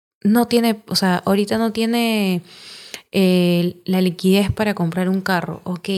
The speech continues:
solución, financiamiento, ofrecer financiamientos,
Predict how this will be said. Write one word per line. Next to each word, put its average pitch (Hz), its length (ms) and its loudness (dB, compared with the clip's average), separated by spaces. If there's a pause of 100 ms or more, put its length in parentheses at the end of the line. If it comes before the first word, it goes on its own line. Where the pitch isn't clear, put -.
(400)
solución, 208 640 -4
financiamiento, 170 680 -2
ofrecer 175 360 -4
financiamientos, 170 560 -2